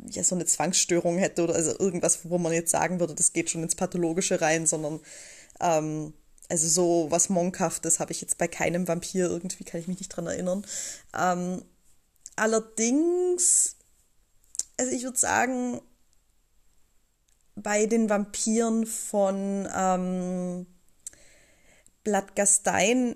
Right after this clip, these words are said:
ist es tatsächlich so, dass die schon so alle möglichen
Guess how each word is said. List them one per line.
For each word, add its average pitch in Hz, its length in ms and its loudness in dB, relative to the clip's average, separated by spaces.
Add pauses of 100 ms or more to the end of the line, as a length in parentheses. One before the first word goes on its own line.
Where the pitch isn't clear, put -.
ist - 160 4
es - 380 4
tatsächlich 214 680 0
so, 220 220 2
dass 208 200 0
die 208 400 -2
schon 196 360 0
so 175 160 2
alle 185 220 2
möglichen 180 840 -2